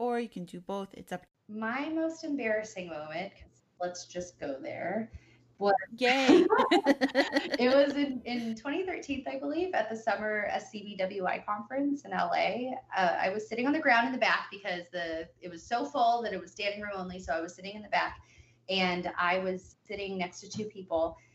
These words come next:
Speaker 2: and because it was both of their first time, I kind of took it upon myself to be, like, their guide.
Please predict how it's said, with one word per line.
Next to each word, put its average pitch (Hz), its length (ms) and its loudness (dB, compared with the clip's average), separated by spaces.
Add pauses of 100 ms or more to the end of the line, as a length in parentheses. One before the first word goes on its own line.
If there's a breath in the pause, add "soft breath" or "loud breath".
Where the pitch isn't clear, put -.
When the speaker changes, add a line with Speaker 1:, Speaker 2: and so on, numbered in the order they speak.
(160 soft breath)
Speaker 2:
and 170 400 0 (100)
because 214 320 0
it 226 80 0
was 190 140 -4
both 185 340 2
of 190 180 -6
their 175 680 2
first 180 300 -4
time, 170 440 -6
I 180 120 2
kind 180 200 -6
of 165 120 -10
took - 180 -16
it 180 80 -2
upon 175 300 -2
myself 160 520 -2
to - 60 -20
be, 165 140 -8
like, 151 260 -4
their 143 260 -4
guide. 147 520 -4